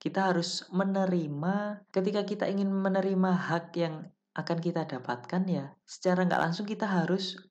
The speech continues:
menerima resiko dan kewajiban yang ada dari sesuatu yang kita yakini tersebut gitu. Jadi ketika kita meyakini bahwa kebebasan beropini itu adalah sesuatu yang,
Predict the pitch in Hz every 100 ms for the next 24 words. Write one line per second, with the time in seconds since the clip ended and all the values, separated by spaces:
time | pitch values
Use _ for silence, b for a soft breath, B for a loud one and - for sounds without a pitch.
0 | _ _ _ 175 165 170 170 170 175 185
1 | 180 180 180 185 185 175 139 139 147 139
2 | 139 127 151 156 139 - 123 123 147 165
3 | 170 165 - 131 123 147 160 165 _ _
4 | - 151 156 143 143 170 180 180 - _
5 | 156 143 143 147 131 127 131 127 127 123
6 | - - 135 123 123 - - - - _
7 | - 175 165 175 151 143 135 131 - _
8 | - 156 151 143 135 135 131 135 135 143
9 | 139 123 123 120 120 - - 127 127 123
10 | 123 123 - 117 - 127 123 127 123 -
11 | 127 120 123 113 113 127 - 123 117 113
12 | - 139 131 127 117 113